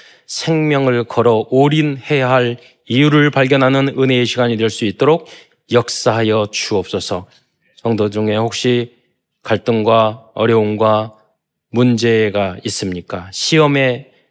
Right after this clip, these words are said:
또 빠졌습니까? 오늘 하나님의 말씀을 통해서 응답과 해답을 얻을 뿐만 아니-, 아니라 하나님이 나에게 주신 절대 천명, 사명, 소명과 미션을 발견하는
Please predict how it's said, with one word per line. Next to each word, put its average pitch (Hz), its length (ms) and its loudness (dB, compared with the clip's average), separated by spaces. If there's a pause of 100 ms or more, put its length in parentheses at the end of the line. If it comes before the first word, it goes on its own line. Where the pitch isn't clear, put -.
(160)
또 107 220 -2
빠졌습니까? 95 800 -6 (440)
오늘 113 600 -2 (260)
하나님의 120 460 0
말씀을 127 440 0
통해서 139 640 0 (320)
응답과 123 760 2
해답을 117 720 0
얻을 117 220 2
뿐만 104 360 -4
아니-, 98 260 -4 (260)
아니라 101 440 -4 (300)
하나님이 127 480 2
나에게 135 400 2
주신 151 480 -2 (640)
절대 120 720 -2 (100)
천명, 131 400 -2
사명, 117 720 -2
소명과 110 800 -2 (340)
미션을 131 640 0
발견하는 127 580 0